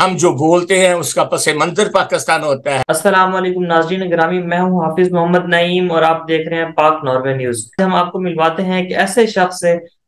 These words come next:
Speaker 2: अ, जिनकी जिंदगी का मकसद जो है वो खल्क़ खुदा की खिदमत करना है। वो तकरीबन पिछले, अ,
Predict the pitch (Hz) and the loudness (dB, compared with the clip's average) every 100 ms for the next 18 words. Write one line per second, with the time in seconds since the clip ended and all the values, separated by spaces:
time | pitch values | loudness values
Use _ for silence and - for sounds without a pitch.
0 | - 156 156 _ _ _ 175 202 202 180 | 0 2 0 _ _ _ -2 0 2 2
1 | 190 214 202 208 190 190 208 196 202 190 | 2 0 2 2 2 0 2 4 2 0
2 | - 190 190 196 175 165 170 202 185 185 | -2 -2 -2 -2 2 2 0 -2 -2 0
3 | 185 - 143 135 135 117 117 _ - _ | -2 0 0 0 0 -2 -4 _ -20 _
4 | - 190 202 202 202 220 220 214 208 196 | -2 0 2 0 2 2 2 2 -2 0
5 | 214 220 220 214 | 0 2 2 0